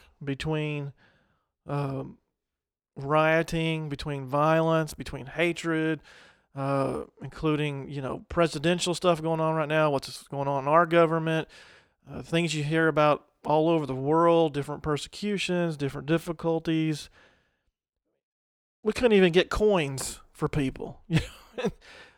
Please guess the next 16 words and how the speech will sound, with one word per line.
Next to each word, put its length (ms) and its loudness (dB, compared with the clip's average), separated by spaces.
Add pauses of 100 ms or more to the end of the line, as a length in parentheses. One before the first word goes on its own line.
(220)
food 260 0
shortages 640 4
and 100 -4
this 240 2
and 120 -2
that 240 4
and 120 -4
all 340 4
this 140 8
stuff 320 2
that's 220 -2
going 400 2
on. 400 -2 (680)
And, 300 0 (220)
you 140 0
know, 240 4